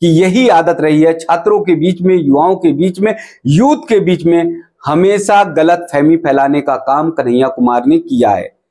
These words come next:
अब जब दिल्ली में प्रचार के लिए कन्हैया कुमार जा रहे हैं, गली में, मोहल्ले में, चौराहे पर नुक्कड़ सभाएं कर रहे हैं,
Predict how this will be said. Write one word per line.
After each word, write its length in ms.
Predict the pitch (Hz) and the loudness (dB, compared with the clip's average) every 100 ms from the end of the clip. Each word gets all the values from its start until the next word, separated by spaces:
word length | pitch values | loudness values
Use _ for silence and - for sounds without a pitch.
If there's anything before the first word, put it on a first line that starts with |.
| _ - - - | _ -20 -12 0
अब 420 | 220 262 269 - _ - | 2 2 0 -4 _ -12
जब 300 | 131 180 185 | -4 -2 0
दिल्ली 280 | 170 214 247 | -2 0 2
में 240 | 240 247 | 2 0
प्रचार 380 | 240 180 185 202 | -2 -2 0 0
के 120 | 196 | 0
लिए 200 | 202 190 | 0 0
कन्हैया 360 | 202 175 160 180 | 0 2 2 0
कुमार 360 | 180 165 170 139 | 0 -2 -2 0
जा 200 | 151 151 | 0 2
रहे 180 | 139 123 | 0 -2
हैं, 160 | 98 _ _ _ _ 113 | -6 _ _ _ _ -2
गली 340 | 170 214 240 | 0 2 2
में, 280 | 208 196 190 | 2 2 2
मोहल्ले 540 | 170 165 180 220 220 214 | 2 0 0 0 0 2
में, 220 | 196 190 | 2 0
चौराहे 500 | 185 170 180 190 226 | 2 0 2 2 0
पर 260 | 226 190 160 - - _ | 2 0 0 -6 -20 _
नुक्कड़ 500 | 143 208 233 - 269 | 0 0 0 0 0
सभाएं 640 | 247 - 180 135 190 233 240 | 0 -2 -4 -2 0 0 0
कर 160 | 196 | 0
रहे 260 | 160 151 131 | 0 0 0
हैं, 100 | 104 | -4